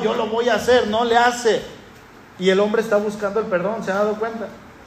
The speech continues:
De manera equívoca, de manera errónea. Todo esto es porque el hombre quiere conseguir el perdón de Dios. Nosotros, como pueblo evangélico, muchas veces, hermanos,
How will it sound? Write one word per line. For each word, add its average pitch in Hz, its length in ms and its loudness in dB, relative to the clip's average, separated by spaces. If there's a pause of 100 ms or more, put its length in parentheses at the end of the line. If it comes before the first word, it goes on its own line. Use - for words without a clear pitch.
(1000)
De 165 80 0
manera 170 340 4
equívoca, 180 560 0
de 147 100 0
manera 160 840 2
errónea. 175 640 4
Todo 214 240 6
esto 226 180 -2
es 214 60 -6
porque 190 840 0 (200)
el 175 140 4
hombre 202 300 4
quiere 220 280 6
conseguir 196 460 0
el 247 120 6
perdón 190 340 0
de 190 100 2
Dios. 233 640 2 (680)
Nosotros, 220 920 4 (960)
como 175 280 2
pueblo 220 320 6
evangélico, 220 920 0 (460)
muchas 196 460 0
veces, 202 420 0
hermanos, 170 640 -4